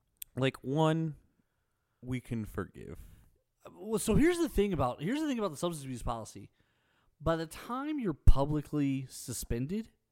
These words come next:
Speaker 2: uh, you've broken it, I believe, three times.
Speaker 1: So really what you're saying is this is his fifteenth time. <laughs>
Speaker 2: Yeah, essentially. Uh, no.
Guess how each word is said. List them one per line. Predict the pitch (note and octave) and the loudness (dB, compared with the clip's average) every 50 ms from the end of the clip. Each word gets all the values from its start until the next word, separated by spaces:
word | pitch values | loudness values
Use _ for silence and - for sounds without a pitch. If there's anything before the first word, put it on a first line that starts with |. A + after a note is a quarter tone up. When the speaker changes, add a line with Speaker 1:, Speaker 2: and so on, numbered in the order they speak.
| _ _ _ _ _ _ _ _ _ _ _ _ _ _ _ _ _ _ _ _ _ - | _ _ _ _ _ _ _ _ _ _ _ _ _ _ _ _ _ _ _ _ _ -8
Speaker 2:
uh, | C#3+ D3 D3+ D3+ D3+ D3 D3+ | -2 2 2 4 4 2 2
you've | D#3 F3 F3+ D3 | 0 -2 -4 -2
broken | - D3 D#3 F3+ - - A3+ A3 | 0 2 2 2 0 -2 -4 -2
it, | G3 C#3+ | -2 -2
I | F#2 C3 | -4 -2
believe, | B2+ B2+ B2+ C3 C3+ B2 A2 | 0 0 0 0 -2 -4 -4
three | - C3 B2 B2+ B2 | -6 -6 -6 -6 -6
times. | A2+ - - A#2 A#2+ A2+ G#2+ - - - - - - _ _ _ _ _ _ _ _ _ _ _ _ _ _ _ _ _ _ _ _ _ _ _ _ _ _ _ _ _ _ _ _ _ _ _ _ _ _ _ _ _ _ _ _ _ _ _ _ _ _ _ _ _ _ _ _ | -6 -6 -6 -6 -6 -6 -8 -12 -14 -18 -20 -20 -20 _ _ _ _ _ _ _ _ _ _ _ _ _ _ _ _ _ _ _ _ _ _ _ _ _ _ _ _ _ _ _ _ _ _ _ _ _ _ _ _ _ _ _ _ _ _ _ _ _ _ _ _ _ _ _ _
Speaker 1:
So | - - A2 G2+ G2 | -8 -4 -2 0 0
really | F#2+ G2+ A2+ C3+ D3+ D3+ C#3 B2 | 0 2 4 4 4 4 4 2
what | A2+ G2 F#2+ G2 | 2 2 0 0
you're | F#2+ F2+ | -2 -4
saying | - - G2+ F#2+ E2+ F2+ | -6 -6 -6 -6 -6 -8
is | F2 - | -10 -12
this | F2+ E2+ - - | -12 -14 -14 -16
is | - E2 | -16 -18
his | - - - | -18 -20 -6
fifteenth | - B2 A2 - - - - - C3+ C3 A#2+ - - | -4 -4 -4 -4 -10 -10 -4 0 0 0 0 -2 -4
time. | - A2 F#2 D2+ D2 - - - - | -6 -6 -4 -4 -4 -6 -6 -6 -8
<laughs> | D#3+ - - _ _ _ _ _ _ _ _ _ _ _ _ D3 C3+ | -10 -10 -10 _ _ _ _ _ _ _ _ _ _ _ _ -14 -2
Speaker 2:
Yeah, | C#3+ F#3+ E3 B2 G#2 | 0 0 0 2 -2
essentially. | C3+ B2+ - B2+ A2+ - - - - _ _ _ - - _ _ _ | -6 -8 -10 -12 -14 -14 -16 -20 -20 _ _ _ -20 -20 _ _ _
Uh, | - F3 F3+ F3+ F3 F3 F3 F3 E3+ E3+ D3+ C3 F3 | -2 2 4 6 6 6 6 4 4 2 0 -4 -4
no. | G3 G3 G3+ D#3+ A2 - - C#3+ B2 | 0 2 2 2 2 -2 -6 -8 -8